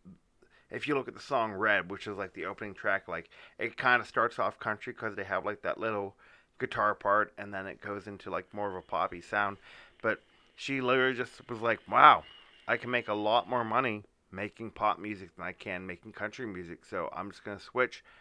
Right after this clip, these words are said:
Because if you look at her earlier stuff, it's, it's literally country music. It's her playing a guitar, just singing. And then now she's, like, one of the biggest pop stars on the planet.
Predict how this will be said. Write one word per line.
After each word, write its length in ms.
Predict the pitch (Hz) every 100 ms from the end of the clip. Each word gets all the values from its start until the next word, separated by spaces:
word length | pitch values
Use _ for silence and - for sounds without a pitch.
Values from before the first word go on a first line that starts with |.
| - _ -
Because 460 | - - 123 117 - _ _
if 280 | - 143 147
you 60 | 156
look 120 | 156
at 40 | 143
her 100 | 95
earlier 380 | 123 147 123
stuff, 300 | 107 - 104
it's, 240 | 113 - - -
it's 280 | 104 - - _ _ _ _ _ _ _ _ -
literally 440 | 110 123 123 117
country 360 | 104 120 113 107
music. 260 | 90 - 87
It's 120 | -
her 180 | 120 117
playing 360 | - 104 98
a 40 | 90
guitar, 360 | 95 104 98
just 280 | 107 92 -
singing. 420 | 98 101 101 123 120 _ _ _ _ _ _ _ _ _ _ _
And 180 | 104 113
then 440 | 104 95 95 87 - _ _ _ _ _
now 320 | 110 107 107 113
she's, 280 | - 113
like, 220 | 101 98 101
one 140 | 104
of 80 | 95
the 80 | 87
biggest 380 | 104 95 90
pop 220 | - 95 -
stars 300 | - 98 90
on 120 | 90
the 60 | 76
planet. 400 | 87 90 82